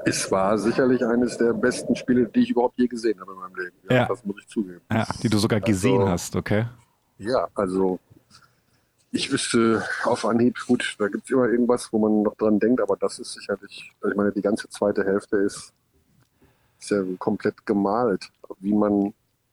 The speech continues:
Speaker 1: also ein Spieler, der im Mittelpunkt steht, äh, die Abschlüsse, die getätigt wurden, die, die verrückten Körbe, die gefallen
Speaker 2: <laughs>
Speaker 1: sind,
Speaker 2: Ja.
Speaker 1: diese absurde Situation, acht Sekunden vor Schluss mit dem Halbkreis.
Speaker 2: Mit dem Halbkreis, ja.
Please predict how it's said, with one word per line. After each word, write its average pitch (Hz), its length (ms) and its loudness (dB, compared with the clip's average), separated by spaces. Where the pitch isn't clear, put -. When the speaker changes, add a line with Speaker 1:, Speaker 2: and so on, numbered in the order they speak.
Speaker 1:
also 101 240 -2
ein 113 220 4
Spieler, 123 480 2
der 107 240 2
im 104 80 2
Mittelpunkt 120 480 0
steht, - 460 0
äh, - 20 -8
die 117 100 -2
Abschlüsse, 120 540 0
die - 140 -10
getätigt - 580 -8
wurden, 110 340 -6
die, 208 220 -8
die - 80 -20
verrückten 120 400 -2
Körbe, 120 320 0
die 110 100 -4
gefallen - 300 -4
Speaker 2:
<laughs> 120 260 0
Speaker 1:
sind, 113 300 0
Speaker 2:
Ja. 110 220 2
Speaker 1:
diese - 140 -6
absurde 127 420 0
Situation, 117 720 -2
acht - 220 -8
Sekunden 113 420 -2
vor 110 160 -2
Schluss - 280 -6
mit 107 100 -4
dem 101 140 -2
Halbkreis. 110 560 -2
Speaker 2:
Mit 117 100 2
dem 104 100 4
Halbkreis, 101 500 0
ja. 101 280 2